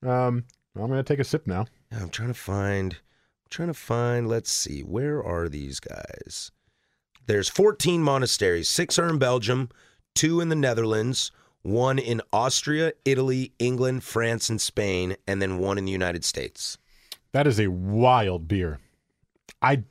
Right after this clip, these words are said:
Speaker 1: don't, oh my, I don't know how to describe this at all. First of all, it did get on my nose and mustache.
Speaker 2: Yeah.
Speaker 1: Uh, second of all, whoa.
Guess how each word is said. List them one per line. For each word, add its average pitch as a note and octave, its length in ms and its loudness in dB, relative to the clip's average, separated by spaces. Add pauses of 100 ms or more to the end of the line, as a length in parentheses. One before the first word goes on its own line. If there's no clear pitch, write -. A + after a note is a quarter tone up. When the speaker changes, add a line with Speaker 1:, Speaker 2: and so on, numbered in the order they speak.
(160)
Speaker 1:
don't, B2 380 2
oh A#2+ 160 2
my, F#2 240 -2
I B2 100 4
don't C3+ 140 2
know A2 80 2
how G#2 140 2
to G2 60 -2
describe G2+ 420 -2
this F#2 180 -2
at F2+ 100 -6 (120)
all. G2 400 0 (440)
First D3 220 2
of A2+ 80 0
all, G#2 200 4
it G#2+ 140 0
did A#2+ 160 2
get G#2+ 140 4
on G2+ 60 0
my G2+ 120 2
nose G2 220 0
and G2 80 0
mustache. - 600 0 (100)
Speaker 2:
Yeah. G2+ 220 0 (240)
Speaker 1:
Uh, A#2 220 2
second D3 340 2
of A2 100 0
all, G#2 320 2 (1500)
whoa. G2 360 0